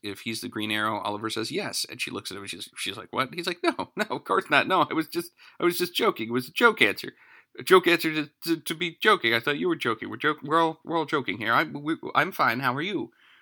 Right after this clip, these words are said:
Um, and, and pretty much handles it like that. And then sort of hustles her out of the room, 'cause that's when the news about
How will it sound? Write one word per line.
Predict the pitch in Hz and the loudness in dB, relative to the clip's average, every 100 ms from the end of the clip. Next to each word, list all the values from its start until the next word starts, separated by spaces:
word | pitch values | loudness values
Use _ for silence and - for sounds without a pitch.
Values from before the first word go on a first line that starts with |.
| _ _ _ | _ _ _
Um, | 113 113 107 101 92 - | 4 6 4 0 -8 -8
and, | 120 156 | -6 -6
and | 214 214 190 | -6 -8 -4
pretty | 208 | -2
much | 180 139 | 0 -2
handles | 143 131 120 | -2 -2 -2
it | 110 | -4
like | - 98 - | -4 -6 -6
that. | 90 82 - _ _ _ _ _ _ _ _ _ _ _ _ - | -8 -8 -10 _ _ _ _ _ _ _ _ _ _ _ _ -4
And | 123 120 123 | 0 2 0
then | 123 123 | 0 0
sort | 120 135 127 | -2 -2 0
of | 117 107 - _ _ _ _ _ _ _ | 0 -2 -12 _ _ _ _ _ _ _
hustles | - 185 180 180 147 - | -8 -4 -2 -2 -4 -4
her | 147 135 120 110 113 _ _ - | 0 4 4 2 -2 _ _ -4
out | 117 120 | 0 0
of | 110 | 0
the | 107 | -4
room, | 107 110 110 110 107 - _ - _ _ _ - | -2 -2 0 -2 -6 -12 _ -20 _ _ _ -2
'cause | 117 101 - | -2 -2 -6
that's | 123 104 104 - - - - | -6 -6 -6 -8 -8 -12 -14
when | 110 107 104 101 98 - - | -6 -4 -4 -8 -12 -14 -18
the | 110 110 | -12 -8
news | 107 101 104 101 107 - | -6 -6 -6 -8 -8 -10
about | 107 95 101 92 | -10 -8 -6 -8